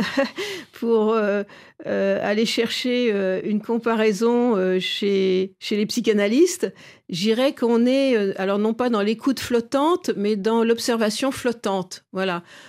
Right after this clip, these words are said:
On est en face, euh, d'objets, euh, qu'on a, euh, a priori un peu du mal à, à, à, à définir.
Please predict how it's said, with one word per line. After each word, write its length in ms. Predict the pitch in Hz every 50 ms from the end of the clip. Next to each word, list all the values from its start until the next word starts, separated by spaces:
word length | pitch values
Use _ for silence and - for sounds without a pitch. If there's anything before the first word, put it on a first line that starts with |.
| - _ -
On 220 | 185 190 202 214
est 420 | 220 220 220 220 214 214 202 - - - - - -
en 140 | 185 202 208
face, 540 | - - 247 226 220 214 - - - - -
euh, 160 | 202 190 185
d'objets, 800 | 180 180 180 214 208 202 196 175 196 220 226 226 226 226 214 214 _ - - - _ _ -
euh, 180 | 190 190 190 185
qu'on 380 | 185 - 196 196 196 190 190 190
a, 340 | 190 190 196 196 185 175
euh, 120 | 180 180 - -
a 120 | 190 175
priori 560 | - - - 214 208 196 202 202 196 220 208
un 100 | 196 185
peu 160 | 180 - 196
du 140 | 185 190 196
mal 220 | 190 190 196 202 196
à, 140 | 180 175
à, 400 | 180 - - 196 - - - 185
à, 200 | - - - -
à 60 | 190 185
définir. 640 | 190 196 190 - - 196 196 214 254 302 339 370